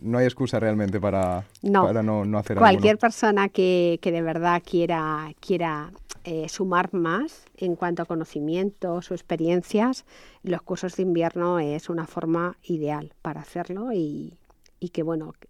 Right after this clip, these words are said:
Speaker 2: tiene la comodidad, que es verdad que hay cursos que son presenciales por las características, hay otros muchos cursos que han sido adaptados en un formato online para
Speaker 1: Ujú.
Speaker 2: comodidad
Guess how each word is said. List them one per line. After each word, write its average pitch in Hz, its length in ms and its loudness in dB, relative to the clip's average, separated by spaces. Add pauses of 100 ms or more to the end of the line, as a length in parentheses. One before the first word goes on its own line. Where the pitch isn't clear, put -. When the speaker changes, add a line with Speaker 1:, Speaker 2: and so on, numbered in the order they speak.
(280)
Speaker 2:
tiene 170 240 2
la 165 140 0
comodidad, 175 600 0
que 147 240 -8
es 147 120 -12
verdad 165 360 0
que 160 120 -10
hay 151 160 -8
cursos 170 580 -6 (460)
que 175 120 -6
son 160 220 -6
presenciales 185 640 0
por - 180 -8
las 151 160 -10
características, 170 1000 -6 (340)
hay 180 220 0
otros 180 200 -4
muchos 180 320 -6
cursos - 420 -8
que 185 120 -4
han 170 100 -2
sido 175 200 -2
adaptados 185 640 -2
en 165 260 -2
un 160 240 -2
formato 170 480 -2
online 196 400 2 (560)
para 180 200 0
Speaker 1:
Ujú. 139 100 -6
Speaker 2:
comodidad 180 760 2